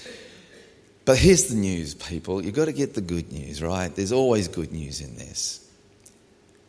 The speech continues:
In the book of Ezekiel and in Deuteronomy, it, it tells us clearly that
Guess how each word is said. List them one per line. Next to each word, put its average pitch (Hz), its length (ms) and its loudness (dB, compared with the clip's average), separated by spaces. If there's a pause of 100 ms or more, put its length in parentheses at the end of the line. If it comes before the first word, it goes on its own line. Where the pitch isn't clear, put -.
(500)
In 185 460 4 (560)
the 107 160 0
book 120 240 2
of 98 80 0
Ezekiel 95 720 -4 (1600)
and 123 220 4
in 117 120 4
Deuteronomy, 87 720 -2
it, 92 180 -2
it 110 220 -2
tells 120 320 2
us 95 180 4
clearly 110 840 -2 (800)
that 107 360 2